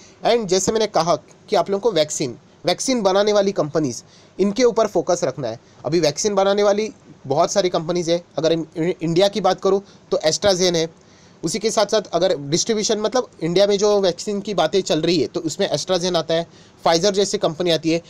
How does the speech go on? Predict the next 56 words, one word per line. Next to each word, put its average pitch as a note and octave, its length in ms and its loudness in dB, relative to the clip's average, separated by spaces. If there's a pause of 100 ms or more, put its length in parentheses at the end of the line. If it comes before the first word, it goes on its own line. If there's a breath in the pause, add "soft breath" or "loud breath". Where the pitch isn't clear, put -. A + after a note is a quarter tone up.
(200 loud breath)
उन A#3+ 120 2
companies G#3 440 0
के G#3 80 -2
ऊपर F#3+ 160 2
आप E3+ 140 0
लोग F3+ 120 0
चाहो D#3+ 220 2
तो E3+ 100 -2
यहाँ D3+ 140 2
पे E3 100 -6
focus D#3+ 420 -2
रख D3 160 2
सकते G3 260 0
हो। A3 100 0 (260 loud breath)
कुछ B3+ 200 0
ना B3+ 100 4
कुछ B3 300 -4
directly G3+ 420 2
ना A3 120 2
indirectly F3+ 520 0
इस G3+ 140 -4
company G3 360 -2
को G3 120 -2
भी A3 160 -2
budget D#3 380 0
से G3 100 0
यहाँ D#3 120 2
पे F3+ 120 0
benefit D3+ 440 -2
मिल D#3+ 160 0
सकता F#3+ 300 -2
है, G#3 80 2 (640 loud breath)
right? G3+ 260 2
Incentive G3+ 460 0
यहाँ F3+ 120 4
पे F#3+ 120 0
पहुँच E3+ 240 0
सकते G3+ 240 -2
हैं, G3+ 100 2
ऐसा F3 260 0
मुझे E3+ 200 -2
यहाँ D#3 120 2
पे G#3 140 0 (300 loud breath)
लगता C#3 280 0
है। B2 200 -8 (220 loud breath)
So, - 80 -6
ये E3+ 160 4
तो A3+ 100 2
budget F#3+ 300 0
के A#3 100 -2
दिन G#3 140 -4
ही A#3+ 60 -2
पता G#3+ 200 -2
चलेगा G#3+ 340 -2 (240)
कि G3+ 60 -2
क्या G#3 240 0